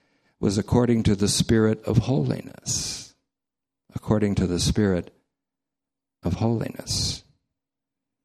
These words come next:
Oh, he crushed and he destroyed, all right, death and sin, and trampled underfoot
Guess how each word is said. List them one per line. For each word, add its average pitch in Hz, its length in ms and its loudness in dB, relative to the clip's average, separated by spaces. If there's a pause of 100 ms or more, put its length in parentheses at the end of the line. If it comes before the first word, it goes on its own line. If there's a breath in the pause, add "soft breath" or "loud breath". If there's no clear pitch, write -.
(680)
Oh, 90 140 2
he 127 160 4
crushed - 720 0
and 87 140 -4
he 104 120 2
destroyed, 110 600 0
all 82 200 -2
right, 87 320 -4 (960)
death 120 640 2 (500)
and 95 260 0
sin, 85 560 -2 (1200)
and 78 140 -4
trampled 101 460 0
underfoot 87 640 -2